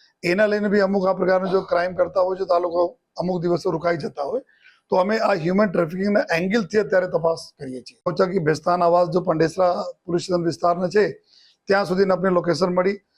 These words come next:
પછી જો અમારા હ્યુમન ઇન્ટેલિજન્સના આધારે જો અમે આજ કેમેરાઓમાં અમુક લોકોને જો અમે સસ્પેક્ટ લાગતા હતા,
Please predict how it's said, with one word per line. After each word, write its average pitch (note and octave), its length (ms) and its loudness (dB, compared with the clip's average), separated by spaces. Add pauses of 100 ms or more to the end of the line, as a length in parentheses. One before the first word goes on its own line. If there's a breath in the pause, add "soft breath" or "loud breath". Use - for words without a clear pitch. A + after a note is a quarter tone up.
(200)
પછી G3 240 4
જો F#3+ 180 6
અમારા F#3 280 2
હ્યુમન F3 340 2
ઇન્ટેલિજન્સના F3+ 540 0
આધારે E3+ 280 2
જો F3+ 140 -2
અમે F3+ 300 2 (420 soft breath)
આજ F3+ 200 0
કેમેરાઓમાં F3+ 540 2
અમુક F#3 240 0
લોકોને F3+ 400 4
જો F#3 100 6
અમે F3 160 2
સસ્પેક્ટ E3+ 400 -4
લાગતા E3 320 2
હતા, F3+ 240 0